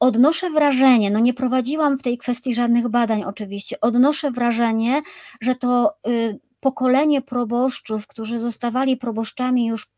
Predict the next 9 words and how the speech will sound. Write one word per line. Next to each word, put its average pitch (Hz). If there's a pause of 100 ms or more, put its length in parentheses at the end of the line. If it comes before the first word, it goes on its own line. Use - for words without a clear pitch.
pierwszy 247
raz 220 (180)
trzy, 262
pięć, 240
dziesięć 220
lat 202
temu, 180 (420)
dzisiejszych 240
pięćdziesięciolatków 247